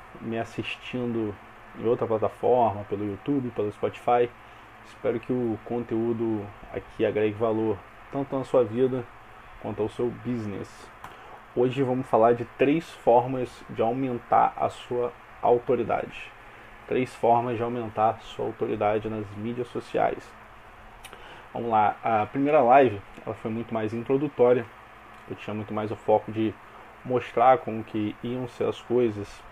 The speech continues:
mas eu vou tentar ser cada vez mais prático, apesar de que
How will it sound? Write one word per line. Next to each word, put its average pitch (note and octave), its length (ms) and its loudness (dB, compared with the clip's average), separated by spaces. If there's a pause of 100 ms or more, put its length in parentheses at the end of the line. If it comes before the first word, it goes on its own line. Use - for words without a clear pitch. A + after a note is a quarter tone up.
(1120)
mas A2 320 -2
eu A2+ 80 -2
vou A2+ 120 -2
tentar A#2+ 240 2
ser - 120 -6
cada A#2+ 220 6
vez A2+ 160 2
mais A2+ 220 -4 (180)
prático, B2+ 640 6 (500)
apesar A2 560 4
de A2 140 -10 (160)
que A2 240 0